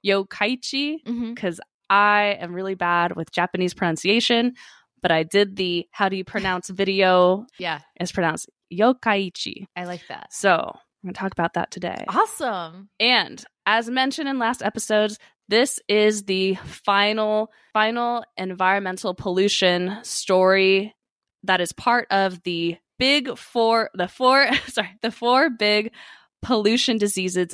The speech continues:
Speaker 1: of Japan.
Speaker 2: Mm-hmm.
Speaker 1: So we've done Minamata.
Speaker 2: Yep.
Speaker 1: We've done Itai Itai.
Speaker 2: Mm-hmm.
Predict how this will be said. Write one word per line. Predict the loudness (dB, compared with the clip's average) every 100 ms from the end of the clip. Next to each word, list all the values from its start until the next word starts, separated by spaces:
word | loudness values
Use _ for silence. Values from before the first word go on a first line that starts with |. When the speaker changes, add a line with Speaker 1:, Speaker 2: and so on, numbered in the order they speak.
| -6 0
Speaker 1:
of | 0 -2
Japan. | -10 -6 -8 -8 -8
Speaker 2:
Mm-hmm. | -6 -4 -6 -10 -18 _ -20 -10
Speaker 1:
So | -2 0
we've | 2 0 0
done | 0 0 -2
Minamata. | -2 2 2 2 0 -4
Speaker 2:
Yep. | -10 -14 _ _ _ -4
Speaker 1:
We've | 0 0 0
done | -2 0 2 0 -2 -6 -10 _ _ _
Itai | -6 -4 -6 -6 -2
Itai. | -2 -2
Speaker 2:
Mm-hmm. | -4 -8 -10